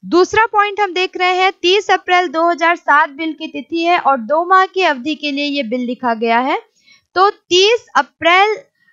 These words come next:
अ, दो हज़ार सात से, क्योंकि अप्रैल यहाँ पर समाप्त हो गया है और दो माह की अवधि का बिल है, तो अप्रैल को छोड़ते हुए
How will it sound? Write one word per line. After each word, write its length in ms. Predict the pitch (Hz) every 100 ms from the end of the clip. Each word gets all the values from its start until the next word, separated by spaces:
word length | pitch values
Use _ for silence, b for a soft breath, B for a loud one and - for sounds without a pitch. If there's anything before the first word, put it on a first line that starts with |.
| -
अ, 120 | 254
दो 280 | 220 320 370
हज़ार 440 | 370 359 359 - 254
सात 460 | - 294 359 392
से, 300 | - 349 370
क्योंकि 540 | 339 _ _ 320 320 339
अप्रैल 440 | 254 - 320 370
यहाँ 200 | 359 359
पर 200 | 359 370
समाप्त 540 | 349 262 277 349 -
हो 180 | 359 339
गया 200 | 294 320
है 220 | 320 330
और 220 | - 277 240
दो 260 | 269 330
माह 260 | 311 277 339
की 180 | 339 330
अवधि 300 | 302 262 330
का 140 | 311
बिल 240 | 262 311
है, 100 | 320
तो 140 | 320 -
अप्रैल 480 | 240 - 285 302 330
को 140 | 330
छोड़ते 440 | 330 285 262 320
हुए 300 | 320 311 339